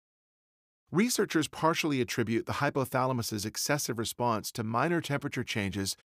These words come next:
to the increase in follicle-stimulating hormone, F S H, in perimenopause, and potentially to initial fluctuations of estrogen levels also during early perimenopause and their rapid decline in the later stages of the menopause transition.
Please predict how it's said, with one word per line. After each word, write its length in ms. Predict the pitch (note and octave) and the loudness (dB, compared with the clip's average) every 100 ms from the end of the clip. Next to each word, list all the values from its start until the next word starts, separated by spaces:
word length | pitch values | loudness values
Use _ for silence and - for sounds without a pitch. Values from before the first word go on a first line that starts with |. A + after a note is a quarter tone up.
| - | -10
to 120 | - | 0
the 120 | C#3+ - | 0 2
increase 480 | E3 G3 - C#3+ B2+ | 0 0 0 0 0
in 120 | C3 | -4
follicle-stimulating 1040 | A#2+ C#3 C3+ C#3 D3+ C#3 B2+ A#2+ G#2+ G#2 A2 | -4 2 2 2 -2 -4 -2 0 0 0 -2
hormone, 480 | A2+ D3+ G#2+ - - - | 0 0 0 -4 -10 -6
F 160 | A#2 | -2
S 220 | A2 - | -2 0
H, 280 | D3 C3 - _ _ | 2 2 -2 _ _
in 160 | - C3+ | -4 -4
perimenopause, 840 | - D3 C#3+ D#3 C#3 F#2 D#2 - - _ _ - | 0 0 2 2 0 -2 -6 -8 -14 _ _ -4
and 280 | C#3+ D3+ - | 0 0 0
potentially 720 | - - G3 G#3+ C3+ A2 G#2 _ _ - | -8 -2 -2 0 0 2 0 _ _ 0
to 120 | D3 | 4
initial 280 | D#3+ F3 G3 | 4 2 2
fluctuations 720 | D#3 D3 - C3 A2+ A#2+ A2+ | 2 2 2 2 2 0 -4
of 100 | A#2+ C3 | -2 -2
estrogen 460 | C#3 - A2 A2 | -2 -4 -4 0
levels 400 | G2 F#2 G2 - - | 0 0 -2 -4 0
also 360 | C#3+ D#3+ B2+ | 0 2 -2
during 300 | G#2+ G#2 G2+ | 0 0 -2
early 360 | - C3 C3+ A#2+ | -2 -2 0 -2
perimenopause 840 | A#2+ A2 G2+ C#3 D3+ G#2+ F2+ F#2 - _ _ B2 | -2 -2 0 0 0 0 0 -2 -6 _ _ -2
and 100 | C#3 | 2
their 100 | B2+ | 4
rapid 360 | C#3 D#3+ C3 | 2 2 -2
decline 560 | A#2 - - C#3 G#2+ G2 | -4 -6 -2 0 0 -2
in 80 | A2 | -4
the 80 | |
later 280 | A2 C3+ C#3+ | 0 2 2
stages 480 | A#2 G#2 G2 G#2 G2 | 0 -2 -2 -4 -6
of 100 | G#2 | -4
the 60 | A2+ | -4
menopause 520 | G2 G2 G#2 F2+ - | -4 -2 -2 -2 -4
transition. 560 | F#2+ F2+ A#2 A#2+ D2+ | -6 -2 -2 -2 -6